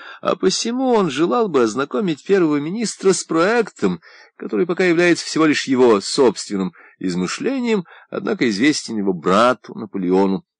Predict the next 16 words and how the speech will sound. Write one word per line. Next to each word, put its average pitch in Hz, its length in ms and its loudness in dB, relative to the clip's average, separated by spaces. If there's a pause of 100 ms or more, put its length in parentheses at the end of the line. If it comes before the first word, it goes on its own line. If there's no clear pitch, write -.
и, - 160 -2
по 104 160 2
всей 127 260 4
вероятности, 107 680 2 (200)
облегчит 123 760 0
королеве 87 440 -2
тяжесть 92 560 0
решения 185 600 0
о 208 40 0
военных 202 360 0
действиях 180 520 0 (200)
против 160 420 2
родной 147 360 4
дочери 123 480 2
её 120 280 2
столицы 98 840 -2